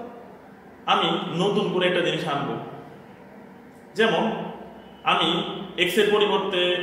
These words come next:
যে কোনো কিছু আনতে পারি, অথবা ওয়াই এর পরিবর্তে যে কোনো কিছু আনতে পারি। মূল কথা হচ্ছে বিন্দু স্থানাঙ্ককে কেবলমাত্র যদি একটি চলকের মাধ্যমে নির্দেশ করি, তাহলে সেই চলকটা হলো,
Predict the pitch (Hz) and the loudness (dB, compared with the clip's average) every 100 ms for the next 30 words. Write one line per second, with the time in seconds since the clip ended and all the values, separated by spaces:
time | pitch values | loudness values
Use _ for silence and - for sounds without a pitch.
0 | 175 - - - 175 170 165 165 165 - | -4 -8 -10 -4 0 2 0 0 0 0
1 | 135 143 - - - - 180 190 147 - | -2 -4 -8 -12 -10 0 2 4 4 2
2 | - - - 139 151 170 196 190 180 185 | 0 -6 -8 0 6 8 6 4 2 2
3 | 185 240 - - - - - 160 135 131 | 2 0 0 -6 -10 -8 -4 -2 -4 -4
4 | 135 117 - - - - 160 208 214 220 | -6 -6 -8 -10 -12 -8 0 2 4 6
5 | 220 220 165 156 - - - - - - | 6 6 4 2 0 -6 -8 -12 -14 0
6 | 170 170 190 170 202 190 190 180 139 151 | 4 6 4 4 4 4 2 0 0 -2
7 | - - - 175 175 180 170 156 156 139 | -2 -8 2 4 6 6 4 2 2 0
8 | 139 135 - 151 - 240 240 208 202 165 | 0 -4 -4 -6 -2 4 6 6 6 4
9 | 156 170 156 147 139 147 - 139 147 208 | 2 2 0 -2 -2 -2 -2 -2 0 0
10 | - - - - - - - - 131 170 | 0 -4 -8 -14 -16 -18 -20 -10 -2 4
11 | 170 156 170 - - - - - 190 202 | 6 6 2 -2 -8 -10 -12 2 4 4
12 | 190 160 165 - 190 185 160 | 6 8 8 8 6 6 6